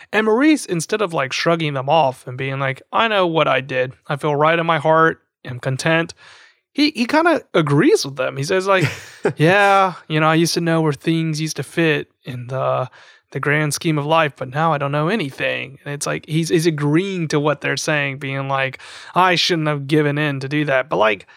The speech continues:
Speaker 1: again, like, I don't think that, uh, the, the sins of the father should be passed down to the child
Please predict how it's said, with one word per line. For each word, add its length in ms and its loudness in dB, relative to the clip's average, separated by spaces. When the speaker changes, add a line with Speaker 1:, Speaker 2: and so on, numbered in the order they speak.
Speaker 1:
again, 400 4
like, 160 2
I 100 2
don't 200 2
think 280 -4
that, 500 2
uh, 720 4
the, 200 2
the 180 2
sins 360 0
of 80 2
the 80 4
father 320 2
should 160 -4
be 80 -4
passed 340 -2
down 280 0
to 60 -4
the 100 -12
child 580 2